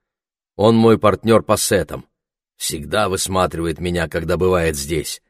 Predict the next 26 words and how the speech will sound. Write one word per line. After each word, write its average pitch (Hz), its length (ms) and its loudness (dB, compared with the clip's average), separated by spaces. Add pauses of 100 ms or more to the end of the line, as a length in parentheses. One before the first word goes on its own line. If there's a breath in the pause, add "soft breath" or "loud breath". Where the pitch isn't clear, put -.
(240)
парень 82 320 -2
засмеялся. 82 760 -6 (680)
«Возможно, 117 600 2
потому 131 340 4
что 139 180 0
всегда 139 380 0
меня 143 260 2
обыгрывает». 92 720 2 (800)
«Ну 87 160 -2
а 87 120 4
вы 98 340 2 (120)
давно 85 420 0
здесь?» 104 400 -6 (540)
«Я 123 200 4
не 175 120 4
очень, 180 360 4
но 78 200 -2
вы 139 140 4
выглядите 120 580 -2
как 95 180 -4
настоящий 95 640 -2
эксперт 107 480 -2
в 80 80 -10
делах 92 320 0
Фернандо 85 500 -2
По. 73 280 -8